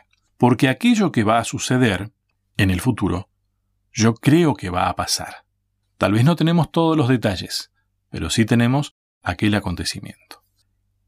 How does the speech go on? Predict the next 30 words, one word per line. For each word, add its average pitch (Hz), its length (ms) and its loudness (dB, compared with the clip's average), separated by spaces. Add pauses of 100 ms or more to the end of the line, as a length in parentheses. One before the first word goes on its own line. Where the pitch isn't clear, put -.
(640)
Yo 277 140 2
no 294 80 6
sé 226 140 2
si 180 240 2
alguna 151 320 4
vez 151 200 0
escuchaste 143 840 0
gente 151 420 0
que 120 140 -2
aplica 113 800 0 (440)
un 101 1040 0 (300)
texto 147 400 0
que 117 140 2
es 151 120 0
una 92 180 -2
profecía, 90 540 -4
tal 87 160 -4
vez, 95 360 -10 (640)
pero 127 220 4
que 135 100 0
le 139 160 6
da, 208 320 2 (360)
en 117 60 2
algunos 139 300 2
casos 135 260 0
se 101 80 0
puede 92 180 -2
hacer, 90 240 -4
¿no? 85 200 -8
Pero 87 240 -4